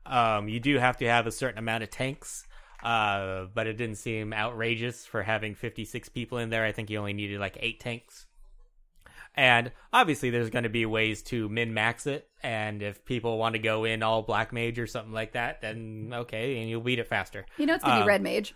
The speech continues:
Speaker 1: but as long as you're able to bring the light, I forget what it, they're even called, the logo actions, um, 'cause we never got that far.
Speaker 2: Mm-hmm.
Speaker 1: Um, as long as you bring the correct ones, you can go in with pretty much any group makeup.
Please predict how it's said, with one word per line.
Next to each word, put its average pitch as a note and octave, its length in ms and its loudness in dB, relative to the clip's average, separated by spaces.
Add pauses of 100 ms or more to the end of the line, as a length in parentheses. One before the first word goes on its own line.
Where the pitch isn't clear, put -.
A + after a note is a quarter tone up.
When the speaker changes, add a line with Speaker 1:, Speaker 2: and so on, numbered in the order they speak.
Speaker 1:
but C#3 200 6
as C#3 280 4
long C#3 280 6
as A#2+ 640 4
you're A#2+ 500 2
able A#2 440 0 (160)
to G#2+ 420 -2
bring A#2+ 420 2
the A2 120 0
light, A2+ 300 0 (480)
I F3+ 80 -6
forget C3 400 -2
what A#2 180 2
it, A#2+ 120 -6
they're A#2 120 2
even G2+ 160 -4
called, A2 220 0
the G#2 80 -4
logo B2 340 2
actions, C#3 580 0 (540)
um, G2 600 -4 (580)
'cause A2 160 -6
we A#2+ 100 2
never G#2+ 240 0
got A2+ 240 2
that F2+ 220 -6
far. F#2+ 280 -8
Speaker 2:
Mm-hmm. B3+ 280 0 (240)
Speaker 1:
Um, F#2+ 540 -2 (360)
as C#3 140 -4
long D3 160 4
as C#3 80 0
you C#3 80 2
bring C#3 180 2
the B2+ 80 2
correct B2+ 320 0
ones, B2 500 -2
you A#2 280 -8
can A#2+ 300 -2
go A#2+ 220 2
in A#2+ 120 0
with G#2 180 -4
pretty A#2 220 -2
much A2 240 -2
any A2 340 -2
group A#2+ 320 -6
makeup. C#3 380 -4